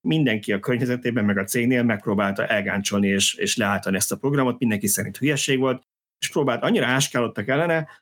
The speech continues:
hogy végül úgy döntöttek, hogy Detroit belvárosában kibérelnek egy kis irodát ennek a fejlesztő csapatnak, kimenekítik őket a központból, hogy mindenkitől külön nyugiban tudjanak dolgozni a fejlesztésen,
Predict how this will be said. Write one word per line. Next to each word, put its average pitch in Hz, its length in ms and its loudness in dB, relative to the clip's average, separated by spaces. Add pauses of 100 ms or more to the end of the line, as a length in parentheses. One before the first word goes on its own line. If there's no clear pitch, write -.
(220)
hogy 131 140 -2
végül 131 180 0
úgy 147 140 2
döntöttek, 127 560 -2
hogy 120 140 -2
Detroit 123 460 -2
belvárosában 107 760 0
kibérelnek 98 580 -2
egy 101 100 -8
kis - 240 -2 (140)
irodát 104 400 0
ennek 101 160 0
a 101 60 -6
fejlesztő 113 380 0
csapatnak, 165 460 -4
kimenekítik 147 840 -2
őket 123 220 -6
a - 120 -18
központból, 143 640 0 (480)
hogy 113 40 2
mindenkitől 123 720 0
külön 127 560 0 (160)
nyugiban 101 420 0
tudjanak 107 340 0
dolgozni 101 420 2
a 87 40 -6
fejlesztésen, 139 840 0